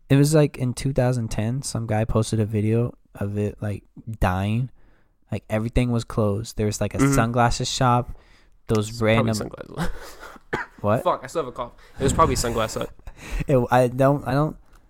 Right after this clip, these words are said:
Speaker 1: it might have been.
Speaker 2: Those have been around for a while. But, um, but
Speaker 1: And
Speaker 2: yeah, apparently they're, like, they're gonna redo everything on the inside 'cause there's a Sears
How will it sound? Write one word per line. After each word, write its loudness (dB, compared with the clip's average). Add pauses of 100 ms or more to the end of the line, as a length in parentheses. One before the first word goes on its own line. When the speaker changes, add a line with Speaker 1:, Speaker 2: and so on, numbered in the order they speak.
(420)
Speaker 1:
it -10
might 0
have -2
been. 0
Speaker 2:
Those 4
have 0
been -2
around -4
for -8
a -6
while. -6
But, 8
um, 4 (180)
but 6
Speaker 1:
And 6
Speaker 2:
yeah, 4
apparently 4
they're, 6
like, 0 (960)
they're 6
gonna 4
redo 0
everything 0
on -2
the 0
inside 2
'cause 0
there's 2
a -4
Sears -2